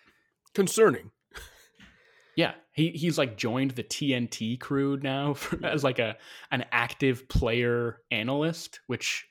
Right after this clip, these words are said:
Speaker 2: I don't know. I mean, maybe that, maybe that shouldn't be cause for alarm, but, like,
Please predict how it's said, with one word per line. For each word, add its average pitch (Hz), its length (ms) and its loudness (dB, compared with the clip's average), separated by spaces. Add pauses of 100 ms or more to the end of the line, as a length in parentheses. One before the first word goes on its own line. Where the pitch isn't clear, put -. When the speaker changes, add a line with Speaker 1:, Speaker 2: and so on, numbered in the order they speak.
(420)
Speaker 2:
I 117 80 4
don't 131 140 2
know. 104 100 -2
I 107 60 -2
mean, 110 180 0
maybe 123 220 4
that, 101 260 0 (160)
maybe 117 240 -2
that 107 160 -2
shouldn't 110 380 -4
be 98 100 -10
cause 101 320 -4
for 107 180 -6
alarm, 90 540 -4
but, - 140 -10
like, 90 340 -8